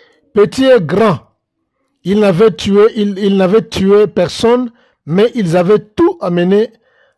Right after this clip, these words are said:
euh, et s'étaient remis en route. David et ses gens arrivèrent à la ville et voici, euh, elle était brûlée. Et le, leurs femmes, leurs fils et leurs filles étaient menés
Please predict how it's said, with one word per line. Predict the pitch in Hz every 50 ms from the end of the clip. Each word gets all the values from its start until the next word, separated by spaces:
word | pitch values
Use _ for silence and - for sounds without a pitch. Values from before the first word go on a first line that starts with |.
| _ - 170
euh, | 151 156 151 147 147 143 143 143 139 147 - -
et | 208 202 202
s'étaient | 190 - 233 202 - - 240 220 226 233 196
remis | 180 180 185 196 214 226 247 240
en | - 170 170 170
route. | 180 180 - - - - _ _ _ _ _ _ _ _ _ _ _ _
David | - 170 180 180 220 226 - 220
et |
ses | - 226 190
gens | 160 170 202 208
arrivèrent | 185 180 160 165 160 131 156 208 214 214 220 208
à | 156 160
la | 160 156
ville | 131 135 208 220 220 226 - _ -
et | 196 185
voici, | 170 139 147 180 175 - - - 247 262 285 _ _ _ _ _ _ _ _ _ _ _ _ _ -
euh, | 180 175 170 175 170 170 165 165 196 - -
elle | 226 214 214
était | 208 - - 226 208
brûlée. | 170 147 160 190 196 202 208 190 139 117 - _ _ _ _ _ _ _ _ _ _ _ _ _
Et | - 175 190
le, | 196 196 196 196 208
leurs | 196 208 214 214 196
femmes, | - - - 214 208 226 240 240 240
leurs | 233 196 190 196 185 180
fils | - - 262 269 247 - -
et | 220
leurs | 185 190 208 202 185 -
filles | - - - 254 254 254 254 254 -
étaient | - 180 147 - 226 214 226 - - - 196
menés | 180 175 175 170 170 185 202 233 262